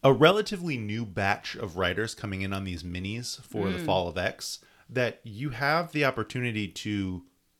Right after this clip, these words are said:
Speaker 1: reflect on the successes of what's going on now as you're building this next arc and say, "Okay,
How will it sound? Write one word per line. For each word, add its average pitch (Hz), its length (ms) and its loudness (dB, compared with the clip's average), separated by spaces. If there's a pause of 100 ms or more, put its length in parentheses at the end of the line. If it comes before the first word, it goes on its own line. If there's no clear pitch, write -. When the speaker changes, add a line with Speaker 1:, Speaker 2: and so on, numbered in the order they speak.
(540)
Speaker 1:
reflect 131 640 -2
on 101 280 -2
the 95 60 -8
successes 101 680 -4
of 92 240 0
what's 98 200 -4
going 104 280 -2
on 90 220 -2
now 92 460 -2
as 95 360 -2
you're 92 120 -4
building 92 600 -4 (120)
this 92 220 -8
next 110 320 -6
arc 76 320 -8
and 85 120 -18
say, 92 140 -8
"Okay, 92 320 -6